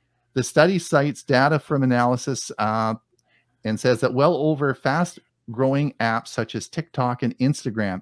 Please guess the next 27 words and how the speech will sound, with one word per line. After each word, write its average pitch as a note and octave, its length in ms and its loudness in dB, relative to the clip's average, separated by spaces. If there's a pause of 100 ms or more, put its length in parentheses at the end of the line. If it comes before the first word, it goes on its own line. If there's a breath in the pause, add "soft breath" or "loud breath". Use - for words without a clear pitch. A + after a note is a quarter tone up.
In E3+ 160 4
comparison, F#3 720 -2 (320 loud breath)
it B2 160 -4
took C3 200 -2
nine D#3 460 4
months D#3+ 340 4
for B2+ 140 -4
TikTok B2 600 -4
to A#2 120 -6
reach A#2 240 -4
a G#2+ 80 -6
hundred B2 380 -2
million G#2+ 400 0
active G#2 360 -6
users G#2 480 -6 (400 loud breath)
and G#2 280 -2
Instagram A2 720 2
two C#3+ 220 0
and B2 80 2
a A#2 40 0
half C3 400 -4
year, G2+ 240 -4 (340)
two C3+ 140 2
and A#2 100 4
a G#2+ 40 0
half A#2+ 380 -2
years. - 320 -8